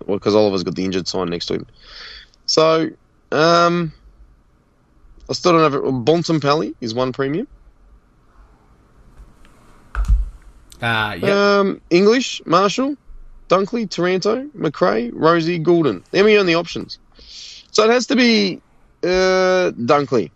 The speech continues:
Speaker 1: Corey, against the Swans.
Speaker 2: Yeah, I think I'll go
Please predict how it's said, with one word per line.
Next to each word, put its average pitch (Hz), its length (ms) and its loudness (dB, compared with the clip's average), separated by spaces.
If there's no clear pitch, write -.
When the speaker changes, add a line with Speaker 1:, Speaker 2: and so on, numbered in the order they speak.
Speaker 1:
Corey, 135 380 0
against 107 280 0
the 104 60 -6
Swans. 82 520 -6
Speaker 2:
Yeah, 101 360 -6
I 107 80 -8
think 110 160 -6
I'll 107 80 -10
go 107 80 -6